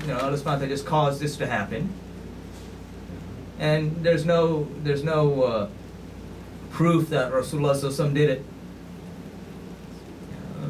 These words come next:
because he knows most people won't even pick up the Quran to read it, and if they do read it, he's already poisoned their mind, so they can't even see beyond what he just said. Because if you read the very next verse of that, of that surah, the very next verse is what?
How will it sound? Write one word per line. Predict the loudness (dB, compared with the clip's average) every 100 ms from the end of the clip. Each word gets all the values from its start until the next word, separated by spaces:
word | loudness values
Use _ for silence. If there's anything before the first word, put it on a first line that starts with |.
| 0
because | 4 6
he | 6
knows | 6 6 6 4 4
most | 4 4
people | 2 2 2
won't | 2 2
even | 2 2
pick | 2 2
up | 0 2
the | 0
Quran | 2 2 2 0
to | -2
read | -2 0
it, | -2 -2
and | -2
if | 0
they | 0
do | 4 6 6
read | 6 4
it, | 0 -2 -8 -14 0
he's | 4 6
already | 6 6 4
poisoned | 4 6 6 6 2 4
their | 4
mind, | 4 0 0 -2 -2
so | -4
they | -4
can't | 0 0 0
even | -2 -2
see | 0 2 2
beyond | 2 2 2 0 -2 -6 -10 -8 -4
what | -2
he | -2
just | 0 -2 0
said. | 2 2 -4 -10 -12 -12 -12 -12 -12 -8 -2
Because | -2
if | 0 2
you |
read | 4 6
the | 4
very | 4 6 8 8 6
next | 4 0 -2
verse | 4 4 4
of | -2 -2
that, | -2 -4 -12 -6
of | -2
that | -2
surah, | 0 4 6 6 0 -8 -14 -14 -12 -14 -6
the | 2
very | 6 6 6
next | 2 -2
verse | 2 4 4
is | 0
what? | 2 2 2